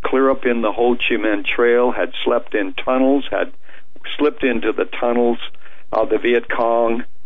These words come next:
covered themselves with chocolate, looked Chinese and everything, and had gone into these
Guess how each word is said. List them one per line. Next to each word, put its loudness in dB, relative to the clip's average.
covered 0
themselves 2
with 2
chocolate, 0
looked 0
Chinese 0
and 0
everything, 0
and 0
had -2
gone 2
into 0
these -2